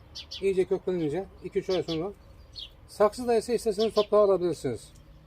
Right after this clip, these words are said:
Saksıda ise biraz daha büyük saksı, saksıya değiştiririz ertesi yıl. Şimdi biberiye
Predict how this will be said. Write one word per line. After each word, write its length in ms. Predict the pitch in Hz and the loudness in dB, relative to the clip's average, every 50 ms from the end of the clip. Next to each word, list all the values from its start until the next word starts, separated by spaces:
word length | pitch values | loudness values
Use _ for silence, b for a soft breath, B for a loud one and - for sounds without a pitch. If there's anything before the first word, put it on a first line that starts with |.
| - - - - - - - - - - - - - - - - - - - - | -20 -18 -18 -18 -18 -20 -20 -20 -20 -20 -18 -16 -16 -14 -16 -14 -12 -12 -12 -10
Saksıda 440 | - - 220 226 - - 240 240 220 | -2 0 2 2 2 2 2 2 2
ise 180 | 190 - 233 214 | 2 2 2 2
biraz 220 | 202 220 214 196 | 2 2 2 4
daha 200 | 214 220 214 180 | 4 4 4 4
büyük 180 | 196 208 196 - | 4 2 2 2
saksı, 480 | - 190 170 - - 196 175 175 143 - - - - - 143 - - - - - - | 0 -2 -2 -2 -2 -4 -4 -4 -6 -10 -16 -18 -14 -14 -14 -14 -16 -18 -20 -20 -10
saksıya 760 | - - 196 - - - 190 185 175 175 147 139 131 131 | -4 -4 -4 -2 -2 -2 0 0 0 -2 -4 -6 -6 -4
değiştiririz 560 | - 170 170 151 - - 160 147 143 139 151 156 | -2 0 0 0 -2 -2 -2 0 0 0 -2 -2
ertesi 360 | 165 143 - 165 131 - 151 | -4 -4 -4 -6 -6 -2 0
yıl. 160 | 139 113 101 - - - - - - - - - - - - - - - - - - - - - - - - - - - - - - - - - - - - - - - - - - | 0 0 -2 -4 -10 -20 -18 -14 -10 -10 -10 -10 -10 -12 -14 -18 -20 -20 -20 -20 -20 -20 -20 -20 -20 -20 -20 -20 -20 -20 -20 -20 -20 -18 -18 -18 -18 -18 -20 -20 -20 -20 -16 -10 -8
Şimdi 240 | 185 214 233 208 | -6 -6 -4 -4
biberiye 560 | 180 220 196 233 240 254 262 254 247 226 175 | -2 2 4 4 4 6 4 0 0 0 -2